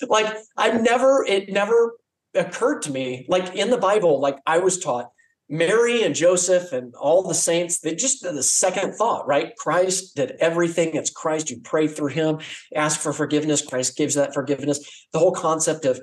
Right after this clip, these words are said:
you know, um, you know, the sacraments and forgiveness and going and get reconciliation, all of this was foreign to me. So I'm asking Mary, and I'm like, "Man, that makes a lot of sense." So I start researching about Mary and why,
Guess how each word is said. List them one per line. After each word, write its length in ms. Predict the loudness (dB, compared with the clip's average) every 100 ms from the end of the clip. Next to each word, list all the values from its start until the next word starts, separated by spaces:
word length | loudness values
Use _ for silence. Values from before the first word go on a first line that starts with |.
| -18 _ _
you 100 | 0
know, 440 | 4 4 2 -6 _
um, 440 | -2 0 -2 -4 -10 _ _
you 100 | 0
know, 80 | 0
the 120 | 0
sacraments 960 | 0 0 -2 0 0 0 -2 -4 -6 -4
and 320 | -2 -2 -6 -14 -10
forgiveness 800 | -10 -2 -4 0 -2 0 -2 -4
and 180 | -8 -2
going 300 | 2 2 0
and 100 | -2
get 180 | -2 -2
reconciliation, 1000 | -2 -2 -2 0 0 0 0 -2 -4 -4
all 200 | -2 -2
of 60 | 0
this 180 | -2 -2
was 100 | -6
foreign 400 | 0 0 0 -2
to 60 |
me. 240 | -6 -8 -14 -20 -20 -2
So 100 | 2
I'm 80 | 2
asking 380 | 2 0 -4 -2
Mary, 320 | 0 0 -2
and 80 | -6
I'm 60 |
like, 160 | -10 -10
"Man, 140 | -10
that 140 | -10 -10
makes 180 | -10 -8
a 40 |
lot 160 | -6 -6
of 60 | -4
sense." 300 | -4 -2 -2
So 60 |
I 40 | 0
start 240 | 0 0
researching 440 | 0 0 -2 -4 -4
about 220 | -4 -6 -12 -20 _
Mary 320 | 0 2 0
and 100 | -2 -4
why, 260 | -2 -2